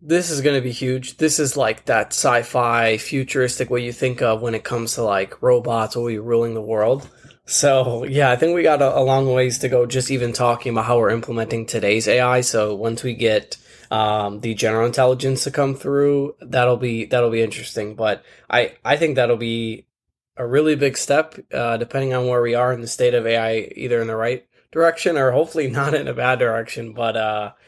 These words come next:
yeah, I honestly can't say what I think will, will happen because I don't even know what it's gonna look like. But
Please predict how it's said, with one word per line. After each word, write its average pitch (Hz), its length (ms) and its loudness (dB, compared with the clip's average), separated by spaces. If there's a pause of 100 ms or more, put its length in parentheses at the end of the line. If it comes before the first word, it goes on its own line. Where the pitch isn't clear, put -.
(180)
yeah, 156 160 4
I 127 200 6
honestly 151 320 2
can't 123 340 2
say 120 260 4
what 113 260 2
I 110 140 2
think 113 320 -4
will, 107 380 -4
will 107 160 -2
happen 113 460 0
because 131 280 -4
I 113 140 4
don't 127 180 2
even 110 220 0
know 110 140 0
what 107 140 0
it's 104 120 -6
gonna 101 200 -4
look 110 220 -2
like. 135 400 -2
But 113 300 -4